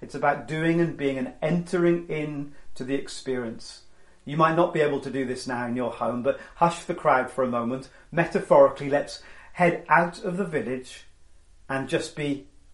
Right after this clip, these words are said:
with Jesus. Just be with Jesus. A-, and recollect the work that he's done in your life. Give thanks, treasure the ways he's dealt with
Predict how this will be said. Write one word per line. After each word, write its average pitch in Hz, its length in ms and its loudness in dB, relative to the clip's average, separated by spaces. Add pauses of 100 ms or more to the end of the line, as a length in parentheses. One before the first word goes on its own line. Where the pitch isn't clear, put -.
with 131 260 -2
Jesus. - 600 -12 (1160)
Just - 220 -8
be 170 120 0
with 160 180 -4
Jesus. - 540 -14 (1800)
A-, 156 200 -2
and 160 160 -2
recollect 196 800 0 (280)
the 151 80 -6
work 170 300 2
that 175 120 0
he's 170 160 0
done 131 340 -2 (380)
in 151 140 -6
your 147 180 0
life. 147 300 0 (420)
Give 220 200 2
thanks, 180 600 -4
treasure 143 880 -4 (340)
the 165 100 -2
ways 180 880 0
he's 175 300 -6
dealt 156 440 0
with 151 340 -8